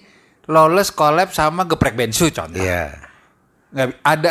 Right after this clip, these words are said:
Speaker 1: kan tadi kita sempat ngobrol, ada rem-remnya, Urban pun ada.
Speaker 2: Iya.
Speaker 1: Ada ngerem-rem, makanya kalau ada, balik lagi ke brand lain, "Oh, gue streetwear," kadang gue gini, "Oke,
Speaker 2: Hmm.
Speaker 1: apanya?
Speaker 2: Heeh.
Speaker 1: Apanya streetwear
Speaker 2: Ada,
Speaker 1: nih?"
Speaker 2: lu sering ketemu beberapa brand yang seperti itu
Speaker 1: Oh,
Speaker 2: gitu?
Speaker 1: sering.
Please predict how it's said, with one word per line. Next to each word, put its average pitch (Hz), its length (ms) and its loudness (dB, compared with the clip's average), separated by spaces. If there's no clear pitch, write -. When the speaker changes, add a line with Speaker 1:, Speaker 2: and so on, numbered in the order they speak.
Speaker 1:
kan 185 160 -2
tadi 185 240 2
kita 185 240 0
sempat 151 260 -2
ngobrol, 139 300 4
ada 135 220 4
rem-remnya, 135 500 2
Urban 135 280 2
pun 208 120 -2
ada. 120 320 0
Speaker 2:
Iya. 90 320 -8
Speaker 1:
Ada 123 200 2
ngerem-rem, 139 320 2
makanya 127 320 2
kalau 120 240 2
ada, 110 440 0
balik 113 200 -8
lagi 117 300 -8
ke - 140 -6
brand 117 240 0
lain, 151 180 0
"Oh, 139 100 0
gue 175 120 2
streetwear," 185 340 2
kadang 170 300 0
gue 196 100 4
gini, 170 220 0
"Oke, 110 640 -10
Speaker 2:
Hmm. - 220 -2
Speaker 1:
apanya? 175 840 -2
Speaker 2:
Heeh. 80 560 -12
Speaker 1:
Apanya 208 400 4
streetwear - 320 2
Speaker 2:
Ada, 214 160 4
Speaker 1:
nih?" 214 80 0
Speaker 2:
lu 254 80 2
sering 185 240 -2
ketemu 190 320 -2
beberapa 131 400 -4
brand 135 240 -2
yang 147 80 -6
seperti 139 400 -8
itu 135 160 -6
Speaker 1:
Oh, 143 160 2
Speaker 2:
gitu? - 60 -2
Speaker 1:
sering. 165 340 0